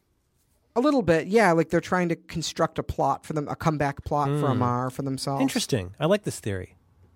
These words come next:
Speaker 1: Um, it's possible. It just get, the way they sold the Last Chance Kitchen of, like, a little wink to the camera of, like, "But you can always come back." I was like,
Speaker 2: Mm-hmm.
Speaker 1: "Ah, hmm, interesting."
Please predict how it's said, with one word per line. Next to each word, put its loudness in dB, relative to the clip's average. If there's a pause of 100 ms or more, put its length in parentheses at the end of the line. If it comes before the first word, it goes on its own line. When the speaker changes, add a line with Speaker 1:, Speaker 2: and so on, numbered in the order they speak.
(300)
Speaker 1:
Um, -2 (600)
it's -20
possible. 2
It 0
just -4
get, 2
the 4
way 8
they 4
sold 4
the 2
Last 4
Chance -2
Kitchen -4
of, -4
like, -2
a -4
little -2
wink -2
to -4
the -6
camera -4
of, -8
like, -6
"But -10
you -4
can -4
always -2
come -4
back." 0
I 0
was 0
like, 0
Speaker 2:
Mm-hmm. -6
Speaker 1:
"Ah, 0 (140)
hmm, -4 (300)
interesting." -8